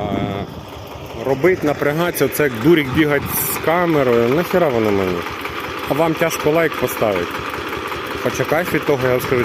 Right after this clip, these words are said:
чесно, я вже починаю отримувати. І здумуюсь, може канал собі завести. Е, ще окремо зніму для, е, Вадим, здається, його звати.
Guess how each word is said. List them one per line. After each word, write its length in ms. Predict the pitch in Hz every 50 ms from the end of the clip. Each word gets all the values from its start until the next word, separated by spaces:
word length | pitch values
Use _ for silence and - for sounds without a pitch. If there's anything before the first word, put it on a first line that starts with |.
| -
чесно, 300 | - 139 - - 131 120 110 107 120
я 80 | 127
вже 140 | 131 123 127
починаю 500 | 120 - 120 - - 127 123 120 120 120
отримувати. 560 | 123 120 - 127 113 107 98 92 98 - 120
І 40 | 127
здумуюсь, 540 | 123 123 123 143 143 135 120 110 104 - -
може 220 | 135 147 143 139
канал 300 | - - 139 151 151 143
собі 240 | - - 107 98 107
завести. 420 | 92 104 107 92 92 90 85 - - - - - - - - - - - - - - - - - - - - - - - - - -
Е, 220 | 117 107 107 110 123
ще 260 | - - - 190 185
окремо 580 | 175 170 156 - - 170 180 175 175 170 165 147
зніму 760 | 120 131 147 156 156 156 156 160 160 165 170 170 170 170 160 - - - - - - - - - - - - - - - - - - - - - - - - - - - - 117 113 120
для, 540 | 123 131 139 147 147 143 143 143 139 139 135
е, 40 | 135 127 - - - - - - - - - - - - - - - - 123 120 120 120 117 117 117 117 117 117 117 117 120 120 113 - - - - - - - - - - - - 113 120
Вадим, 320 | 135 131 123 151 165 151
здається, 480 | - 104 117 117 113 107 - - 110 104
його 240 | 101 95 95 101
звати. 360 | 92 92 92 90 90 87 85